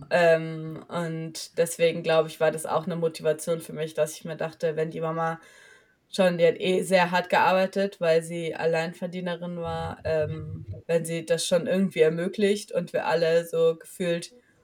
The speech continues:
ähm, ja, nicht, ich will nicht sagen, dass wir schlecht gegessen haben oder so, aber die Mama musste schon sehr drauf achten, was sie so eingekauft hat und so.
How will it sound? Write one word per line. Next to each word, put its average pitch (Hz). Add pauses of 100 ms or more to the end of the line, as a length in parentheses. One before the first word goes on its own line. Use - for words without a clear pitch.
(380)
ähm, 160 (1120)
ja, 165 (140)
nicht, 196
ich -
will 196
nicht 202
sagen, 185
dass 175
wir 180
schlecht 202
gegessen 202
haben 160
oder 165
so, 170
aber 170
die 165
Mama 180
musste 185
schon 190
sehr 185
drauf 170
achten, -
was 151
sie 156
so 160
eingekauft 165
hat -
und 156
so. 160